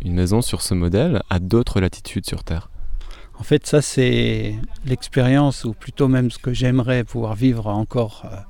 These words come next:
Speaker 2: mais je pense qu'il y en aura pour des années, parce que sous chaque latitude, l'héliodome étant différent. Mais de les voir, euh, sous différentes latitudes, euh, vu que les formes sont toujours différentes,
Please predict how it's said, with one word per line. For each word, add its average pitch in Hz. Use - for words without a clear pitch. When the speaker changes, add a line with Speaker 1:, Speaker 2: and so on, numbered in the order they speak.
Speaker 2:
mais 117
je -
pense 131
qu'il 113
y 117
en 120
aura 117
pour -
des 113
années, 120
parce -
que 104
sous -
chaque -
latitude, 123
l'héliodome 110
étant 107
différent. 107
Mais 117
de 120
les 117
voir, 120
euh, 104
sous 104
différentes 107
latitudes, 123
euh, 101
vu 113
que -
les 123
formes 127
sont 113
toujours 120
différentes, 110